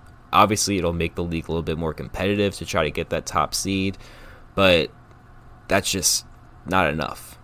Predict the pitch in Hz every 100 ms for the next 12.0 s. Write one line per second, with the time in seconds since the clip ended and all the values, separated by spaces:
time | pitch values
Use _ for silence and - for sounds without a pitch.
0 | - - 92 85 78 - 98 - 90 -
1 | 98 - 107 92 - 92 - 76 - -
2 | 113 - 98 76 78 76 78 78 78 76
3 | 73 - - - - - 107 90 78 76
4 | 78 76 71 - - - - - - -
5 | - - 107 - 85 82 90 92 90 -
6 | 82 80 69 69 - - 67 65 65 -
7 | - - - 110 95 76 - - - -
8 | - 90 73 85 92 90 82 87 - 85
9 | 85 - - - - 95 90 90 82 -
10 | 85 82 73 80 85 - 82 80 101 95
11 | 87 87 85 85 - - - 80 78